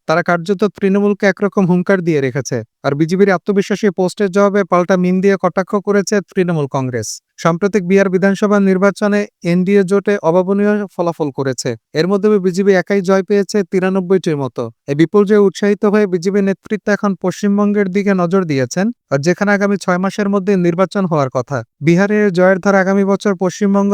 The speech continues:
বজায় থাকবে, এমনটাই আত্মবিশ্বাসে বিজেপি। রাজ্য বিজেপি তাদের এক্স হ্যান্ডেলে মাত্র তিন শব্দের একটি বার্তা পোস্ট করে, "নেক্সট ওয়েস্ট বেঙ্গল।" কেন্দ্রীয় মন্ত্রী গিরিবাস সিং সহ একাধিক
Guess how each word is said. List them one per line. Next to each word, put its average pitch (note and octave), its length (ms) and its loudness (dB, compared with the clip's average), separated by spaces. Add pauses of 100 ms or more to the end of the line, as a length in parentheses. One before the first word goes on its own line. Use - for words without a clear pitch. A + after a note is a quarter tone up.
বজায় D3+ 300 0
থাকবে, B2 320 -4 (400)
এমনটাই F3 380 0
আত্মবিশ্বাসে F#3+ 640 -2
বিজেপি। C3+ 400 -2 (200)
রাজ্য D3+ 280 0
বিজেপি F#3+ 380 0
তাদের F#3+ 280 0
এক্স F#3 180 -2
হ্যান্ডেলে G3+ 360 0
মাত্র F#3+ 340 -2
তিন F#3+ 220 -2
শব্দের F#3+ 320 -2
একটি G3+ 220 0
বার্তা F3+ 340 0
পোস্ট F3+ 320 -4
করে, G3+ 280 -2
"নেক্সট F3 480 -4 (440)
ওয়েস্ট D#3+ 260 0
বেঙ্গল।" D3 360 -2 (180)
কেন্দ্রীয় E3+ 340 2
মন্ত্রী G3+ 360 0
গিরিবাস F#3 380 2
সিং G3+ 280 -4
সহ G#3 160 -2
একাধিক F#3 440 0